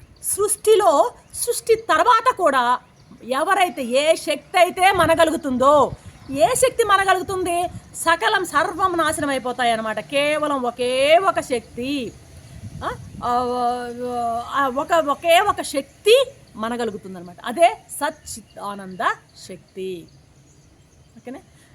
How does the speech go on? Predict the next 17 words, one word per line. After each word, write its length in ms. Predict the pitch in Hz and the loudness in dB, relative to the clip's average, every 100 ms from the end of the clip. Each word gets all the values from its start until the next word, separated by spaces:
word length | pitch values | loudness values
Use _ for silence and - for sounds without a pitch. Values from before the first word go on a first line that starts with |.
| - | -10
"లోకమ్ములు 720 | 226 262 277 302 320 320 320 | -2 -2 -2 -6 -2 0 2
లోకేశులు 760 | 330 302 320 339 320 339 359 370 | 2 4 2 4 4 4 0 -4
లోకస్తులు 760 | 311 254 311 349 349 - 415 440 | 0 0 0 -2 -4 -4 -2 0
తెగిన 400 | 381 277 381 403 | 0 -2 -2 -4
తుదిని 680 | - 330 370 440 494 359 - - - | -2 0 2 4 4 2 -4 -12 -6
ఏకాకృతి 840 | 220 294 370 415 494 415 - 349 | -6 0 2 4 2 -2 -4 0
అయి 200 | 320 302 | 0 0
వెలుగు 340 | 269 254 240 | -2 -4 -4
జ్యోతి" 440 | 240 233 220 220 196 - _ _ _ _ | -4 -2 -4 -6 -14 -18 _ _ _ _
అంటారు 300 | 185 185 165 _ _ _ _ 196 | -18 -18 -18 _ _ _ _ -18
ఆ 40 | |
పరబ్రహ్మని. 580 | 196 214 214 220 185 165 - - _ - | -12 -8 -6 -8 -10 -16 -20 -20 _ -4
లోకమ్ములు 760 | 202 285 349 359 381 415 466 | 0 2 2 0 -2 -2 0
లోకేశులు 680 | 370 294 311 359 359 359 427 | 4 4 2 4 4 4 -2
లోకస్తులు 880 | 427 262 311 349 392 - 508 494 247 | 2 2 2 0 -2 4 6 6 4
అన్నీ 440 | - 254 302 392 440 | -2 -4 -4 -4 -6
కూడాను, 540 | 320 240 240 226 196 | -4 -4 -4 -6 -10